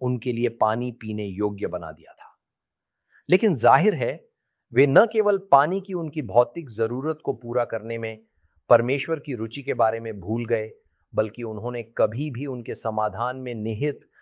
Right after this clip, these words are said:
महत्व और सबक को नहीं समझा। आइए एक पल के लिए मारा पर फिर से नजर डालें। अध्याय पन्द्रह में हम देखते हैं कि इजरायली बरबरा रहे हैं और उन्हें पानी की जरूरत है।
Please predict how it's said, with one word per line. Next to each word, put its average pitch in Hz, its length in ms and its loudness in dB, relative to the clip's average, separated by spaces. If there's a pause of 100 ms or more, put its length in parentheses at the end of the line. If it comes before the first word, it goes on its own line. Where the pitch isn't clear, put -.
(160)
महत्व 110 560 0
और 127 220 -2
सबक 110 440 -4
को 139 100 -4
नहीं 117 300 -6
समझा। - 540 -16 (640)
आइए 107 300 4 (120)
एक 123 180 -6
पल 123 140 2
के 117 140 -8
लिए 120 120 -2
मारा 113 400 -2 (320)
पर 104 220 -2
फिर 117 140 -8
से 113 180 -8
नजर 98 380 -6
डालें। 82 380 -12 (760)
अध्याय 135 440 6
पन्द्रह 151 440 2
में 165 140 -6
हम 135 200 -6
देखते 120 360 0
हैं 92 280 -8 (260)
कि 131 80 -4
इजरायली 131 640 4
बरबरा 123 460 6
रहे 107 240 -4
हैं 78 200 -16 (220)
और 117 100 4
उन्हें 117 220 0
पानी 107 320 2
की 120 140 -8
जरूरत 101 480 0
है। - 180 -16